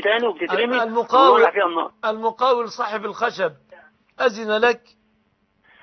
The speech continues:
Speaker 1: لا، هو حضرتك صاحب الشركة، حضرتك الحاجات دي بيرميها خلاص.
Speaker 2: إذا كانت
Speaker 1: يعني
Speaker 2: سترمى لا بأس.
Speaker 1: لا، هي، هي بيرميها، بيرميها ما، ما لهاش،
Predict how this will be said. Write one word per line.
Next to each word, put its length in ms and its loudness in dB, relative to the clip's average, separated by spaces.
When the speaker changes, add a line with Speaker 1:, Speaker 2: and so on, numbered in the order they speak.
Speaker 1:
لا، 120 2
هو 200 4
حضرتك 640 0
صاحب 220 0
الشركة، 440 0
حضرتك 460 -2
الحاجات 580 0
دي 60 -16
بيرميها 360 0
خلاص. 340 0
Speaker 2:
إذا 200 -8
كانت 220 2
Speaker 1:
يعني 160 2
Speaker 2:
سترمى 560 0
لا 140 0
بأس. 480 -10
Speaker 1:
لا، 220 2
هي، 340 2
هي 60 2
بيرميها، 380 0
بيرميها 360 0
ما، 160 -4
ما 120 -2
لهاش، 180 2